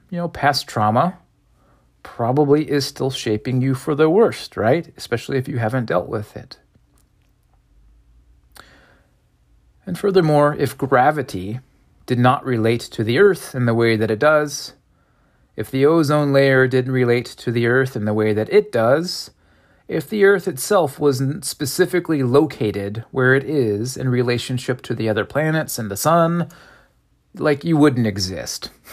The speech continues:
<laughs> Nor would I, nor would life on this planet.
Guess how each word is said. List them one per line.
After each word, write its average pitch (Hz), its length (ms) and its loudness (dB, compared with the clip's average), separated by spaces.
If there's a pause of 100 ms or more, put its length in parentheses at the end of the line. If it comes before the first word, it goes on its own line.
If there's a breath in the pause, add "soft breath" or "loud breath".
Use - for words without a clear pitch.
(260 loud breath)
<laughs> - 500 -20
Nor 175 340 4
would 143 160 4
I, 123 500 -4 (920)
nor 185 360 2
would 139 180 0
life 120 320 2
on 113 120 2
this 110 180 -2
planet. - 640 -8